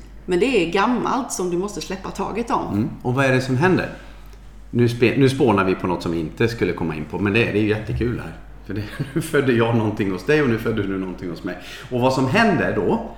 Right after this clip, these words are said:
Speaker 2: när det här gamla kommer fram,
Speaker 1: Mm.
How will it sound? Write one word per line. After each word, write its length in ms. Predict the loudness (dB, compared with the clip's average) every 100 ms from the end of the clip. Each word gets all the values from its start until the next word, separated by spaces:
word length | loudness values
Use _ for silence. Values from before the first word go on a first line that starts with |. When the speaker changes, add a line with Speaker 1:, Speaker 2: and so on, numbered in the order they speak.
| -16 -6
Speaker 2:
när 160 | 0 2
det 60 | 6
här 380 | 6 4 0 -6 0
gamla 540 | 4 4 4 2 0 -2 -10 -16 -18 -8
kommer 300 | 2 4 4
fram, 520 | 2 2 2 2 -2 -4 -10 -8
Speaker 1:
Mm. 180 | -6